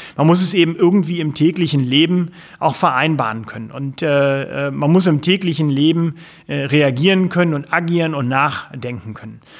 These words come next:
Und, äh, das ist manchmal vielleicht mit der menschlichen Realität nicht vereinbar. Ich glaube, wenn man an einem, äh, Tag, wie wir ihn heute, äh, bei vielen Familien haben,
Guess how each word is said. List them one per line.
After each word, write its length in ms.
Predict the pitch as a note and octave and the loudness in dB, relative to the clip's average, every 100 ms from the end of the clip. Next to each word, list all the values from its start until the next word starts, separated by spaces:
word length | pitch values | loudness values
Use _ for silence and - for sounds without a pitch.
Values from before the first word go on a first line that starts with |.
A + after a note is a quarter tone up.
| - - | -20 -8
Und, 300 | D3 C#3 C#3 | -2 -2 0
äh, 400 | D#3 C#3+ C#3+ C#3 C#3+ C#3+ - D3+ | 2 4 4 0 -6 -16 -18 -8
das 440 | C#3 E3+ - - - _ | -2 0 0 -4 -8 _
ist 180 | - D#3+ | -2 0
manchmal 440 | D#3 G#3+ F#3+ F#3 | 2 2 2 2
vielleicht 420 | E3+ E3+ D3+ E3+ D#3+ | 2 2 2 0 -4
mit 160 | D3+ | -4
der 80 | D3+ | -2
menschlichen 460 | C#3+ D#3+ E3 C#3+ D3+ | -2 -4 -4 -2 -2
Realität 480 | C#3 C#3 C#3+ D3 | -2 -2 -4 -4
nicht 120 | C#3+ - | -6 -6
vereinbar. 440 | B2+ B2+ B2+ A#2 | -4 -2 -2 -4
Ich 80 | A2+ | -2
glaube, 340 | D#3 E3 E3+ E3+ - - - - | 0 2 2 -2 -14 -20 -18 -2
wenn 120 | D#3 | 2
man 200 | D#3 D#3 | 2 2
an 180 | D3+ D#3 | 0 2
einem, 380 | D3 D3 C#3+ C3+ | 2 0 -2 -4
äh, 300 | D#3 C#3 C3+ | -4 -4 -4
Tag, 340 | - F#3 - | -2 -2 -4
wie 160 | C#3+ D3+ | -6 -4
wir 80 | D3+ | -2
ihn 220 | C#3 A#2+ | -2 0
heute, 760 | C#3+ F#3+ G3 E3+ E3 - D#3 D3 | 2 2 2 2 -2 -4 -6 -6
äh, 20 | |
bei 240 | C#3 C#3+ | -2 -2
vielen 320 | C3+ G3+ A3+ F#3 | 0 4 4 4
Familien 540 | F3 E3 E3 E3 C#3+ | 2 0 0 0 0
haben, 320 | D3 D3+ D3+ | 0 0 -4